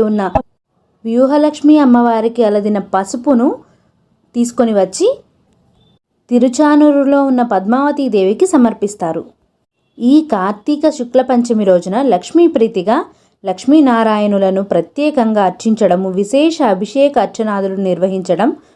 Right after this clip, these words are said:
ఎంతో మంచిది. కార్తీక శుద్ధ పంచమి రోజున లక్ష్మీదేవి పద్మ సరోవరంలోంచి ఆవిర్భవించారు.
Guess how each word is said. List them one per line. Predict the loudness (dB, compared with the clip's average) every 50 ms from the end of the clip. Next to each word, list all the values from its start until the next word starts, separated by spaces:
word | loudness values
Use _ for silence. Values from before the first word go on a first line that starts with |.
| _ _ _ _ -10
ఎంతో | -8 -4 0 0 2
మంచిది. | 2 2 0 -2 -4 -6 -8 -8 -10 -12 -16 _ _ _ _ _ _ _
కార్తీక | -6 -2 0 0 0 0
శుద్ధ | -2 -6 -4 -2 -2 -2 -2
పంచమి | -4 -6 -4 -2 -2 0 2 2
రోజున | 4 2 2 0 -2 -2 -2 -2 -2 -4 -6 -12 _ -10
లక్ష్మీదేవి | -8 -8 -8 -2 2 4 4 4 4 2 2 2 0 0 -2 -4 -6 -8 -14 _ _ _ _ _ _ _ _ _ _ _ _ _ _ _ _ _ _ _ _ _ _ _ _ _ _
పద్మ | -4 -4 0 2 0
సరోవరంలోంచి | 2 2 2 2 2 2 2 2 2 0 -2 -4 -4 -4 -4 -6 -8 -4 -2 -2
ఆవిర్భవించారు. | 0 2 2 0 0 2 0 0 0 0 -4 -4 -4 -4 -4 -4